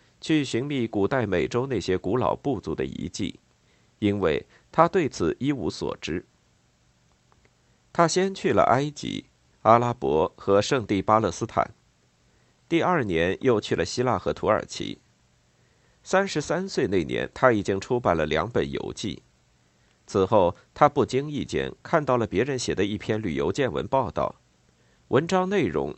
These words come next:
引起了他的极大兴趣，并从此改变了他的追寻方向。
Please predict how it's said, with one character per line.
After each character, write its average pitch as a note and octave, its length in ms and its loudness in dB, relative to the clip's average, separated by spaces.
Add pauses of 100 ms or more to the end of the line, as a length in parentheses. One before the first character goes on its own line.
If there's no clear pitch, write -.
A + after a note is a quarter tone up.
引 G#2 180 -2
起 G2+ 140 -4
了 D2+ 100 0
他 A2 160 -4
的 F2 100 -4
极 D2 140 -6
大 G2+ 180 2
兴 A#2+ 280 -8
趣， - 260 -10 (460)
并 C#3 280 -2
从 A#2+ 280 -2
此 B1+ 260 -4
改 F2 260 6
变 A#2 180 0
了 F2+ 100 0
他 - 120 0
的 F2+ 120 -2
追 A2 180 -4
寻 - 240 -10
方 F#2 240 -2
向。 - 260 -6